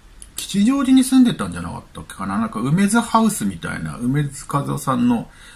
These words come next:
いつもボーダーの、赤と白のボーダーの服着てて、それの柄の家建てて、近所とトラブルになってましたよね。あの、なんか、景観を、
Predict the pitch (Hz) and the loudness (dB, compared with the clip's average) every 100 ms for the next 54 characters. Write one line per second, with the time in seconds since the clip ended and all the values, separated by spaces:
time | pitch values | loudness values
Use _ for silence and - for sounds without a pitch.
0 | - 175 110 117 185 196 196 185 180 165 | -4 0 2 2 2 4 2 2 -2 -4
1 | - 156 156 - - 104 90 90 98 95 | -4 -4 -2 -6 -8 -8 -8 -8 -6 -6
2 | 92 85 - 104 - - - 90 - - | -8 -10 -14 -16 -14 -14 -12 -14 -14 -20
3 | - - - - - - - 208 214 214 | -20 -20 -20 -20 -18 -8 0 2 6 4
4 | 190 196 196 190 190 196 175 131 101 - | 6 4 6 2 0 0 0 -4 -6 -8
5 | 104 - 165 160 107 - 87 - 120 113 | -8 -4 0 0 -2 -6 -12 -4 -4 -4
6 | - 85 82 - - - - 78 82 85 | -8 -12 -14 -18 -18 -18 -16 -12 -10 -10
7 | 90 85 82 - - 113 107 98 98 98 | -10 -12 -16 -18 -8 -4 -2 -2 -2 -4